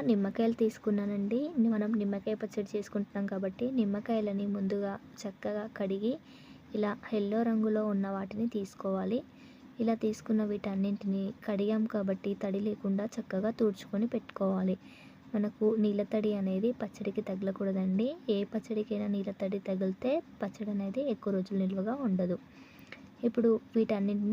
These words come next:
నేను ఇలా ఎనిమిది ముక్కలుగా కట్ చేసుకున్నానండి. అందులో నుంచి ఇలా నిమ్మ గింజలని సపరేట్ చేసుకొని తీసుకోవాలి. నిమ్మ గింజలు ఉండడం వల్ల పచ్చడి అనేది చేదుగా ఉంటుంది. ముక్కలు మనం ఇలా చిన్నగా కట్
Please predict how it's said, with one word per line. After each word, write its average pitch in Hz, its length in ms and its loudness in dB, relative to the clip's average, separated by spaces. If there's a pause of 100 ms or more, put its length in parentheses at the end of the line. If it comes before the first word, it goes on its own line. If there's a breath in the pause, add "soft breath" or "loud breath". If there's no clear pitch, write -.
నేను 208 180 2
ఇలా 190 160 0 (240)
ఎనిమిది 208 340 2
ముక్కలుగా 202 480 0
కట్ 196 240 2
చేసుకున్నానండి. 202 760 0 (160)
అందులో 214 360 2
నుంచి 202 260 -2 (240)
ఇలా 214 140 0 (100)
నిమ్మ 202 280 2
గింజలని 202 500 2
సపరేట్ 190 420 -4
చేసుకొని 196 480 0
తీసుకోవాలి. 190 680 0 (760 loud breath)
నిమ్మ 226 260 6
గింజలు 247 400 6
ఉండడం 202 400 2
వల్ల 196 260 0
పచ్చడి 214 380 -4
అనేది 190 240 2 (100)
చేదుగా 196 460 0
ఉంటుంది. 190 440 2 (600 loud breath)
ముక్కలు 247 380 4
మనం 226 140 6 (140)
ఇలా 208 140 2 (100)
చిన్నగా 196 300 0 (100)
కట్ 190 160 -2